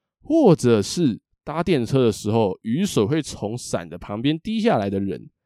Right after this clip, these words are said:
或者是原本只打算买一瓶化妆水，打算只买一颗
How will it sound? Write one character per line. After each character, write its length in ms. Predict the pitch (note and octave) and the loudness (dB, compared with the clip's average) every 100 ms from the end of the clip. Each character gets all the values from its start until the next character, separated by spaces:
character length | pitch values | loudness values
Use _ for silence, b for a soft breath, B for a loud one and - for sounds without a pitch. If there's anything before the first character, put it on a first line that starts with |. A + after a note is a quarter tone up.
| _ _ _ | _ _ _
或 240 | - D4 F3 | 0 4 6
者 120 | A#2+ | 4
是 300 | - F3+ A2+ | 2 -2 0
原 340 | G2+ D3 C4 | 2 2 2
本 220 | C#4+ C3+ G2+ | 0 0 -2
只 220 | - C#3 | -8 -6
打 240 | D3 F2+ | -4 -4
算 160 | - C3+ | -4 -6
买 240 | A2 F#2+ | -6 -8
一 140 | F2+ C3 | -8 -10
瓶 420 | - F#2 G2 A#2+ _ _ | -10 -12 -12 -16 _ _
化 280 | - D#3 B2+ | -4 2 2
妆 240 | A#2 A#2+ | 2 0
水， 360 | A#2+ - E2+ - _ _ _ _ - | -2 -8 -10 -12 _ _ _ _ -6
打 180 | G2+ | -4
算 200 | G#2 D3+ A#2+ | 2 2 2
只 120 | A2+ | -2
买 220 | A#2+ G2+ | -2 -2
一 100 | - | -6
颗 400 | - - C3+ C3+ | -8 -4 -2 -4